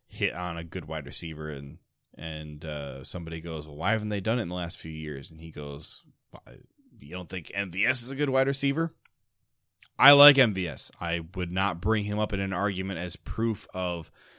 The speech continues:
why the Packers have great wide receivers. But let's take stock of our wide receiver situation. M V S was our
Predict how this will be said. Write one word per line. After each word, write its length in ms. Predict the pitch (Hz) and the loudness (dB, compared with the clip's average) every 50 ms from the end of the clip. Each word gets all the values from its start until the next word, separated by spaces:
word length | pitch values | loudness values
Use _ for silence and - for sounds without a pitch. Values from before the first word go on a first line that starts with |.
| - _ _ _ - | -20 _ _ _ -16
why 640 | - 87 82 78 80 85 92 92 95 95 95 95 92 | -14 -12 -12 -6 0 2 4 4 6 6 4 4 2
the 120 | 90 90 | 0 -2
Packers 420 | - 98 92 87 - 82 85 - | 0 0 0 0 -2 -4 -6 -2
have 220 | - - 87 85 80 | -2 -2 -2 -2 -4
great 220 | 80 87 87 85 | -4 -4 -4 -4
wide 220 | 78 78 82 80 78 | -2 -4 -4 -4 -2
receivers. 540 | 78 - 135 127 104 85 - - - - - _ _ _ _ _ _ _ _ _ _ _ _ _ - _ | 0 6 6 6 6 4 -2 -6 -10 -12 -12 _ _ _ _ _ _ _ _ _ _ _ _ _ -6 _
But 80 | - 143 | 6 10
let's 160 | 156 170 175 | 10 10 10
take 200 | - 220 196 165 | 12 10 10 10
stock 360 | - - 175 160 156 156 - - 127 | 10 6 8 8 8 8 4 2 4
of 340 | 127 127 127 127 127 - - | 6 8 8 6 6 4 0
our 580 | 104 117 117 113 110 110 110 110 110 110 - | 2 4 4 6 6 4 4 4 4 2 2
wide 180 | - 95 95 95 | 0 -2 0 0
receiver 340 | 98 95 - - 90 85 90 | 0 0 0 -2 -2 -2 -2
situation. 640 | - 92 82 - 101 120 147 156 - - 78 62 - - - - - - - - - - _ _ _ _ _ _ _ _ _ _ _ | -4 -4 -2 2 6 8 8 8 6 4 -2 -6 -8 -18 -20 -20 -20 -20 -20 -20 -20 -20 _ _ _ _ _ _ _ _ _ _ _
M 140 | - 139 156 | 6 6 8
V 180 | 160 175 147 135 | 10 10 12 12
S 260 | 143 165 - - - | 12 10 8 4 0
was 480 | - 110 113 117 120 120 123 123 120 - - | 0 4 8 10 10 10 10 8 4 2 2
our 720 | 104 110 113 110 110 110 110 110 110 110 107 107 104 - | 4 4 6 6 6 6 6 6 6 6 4 4 0 -2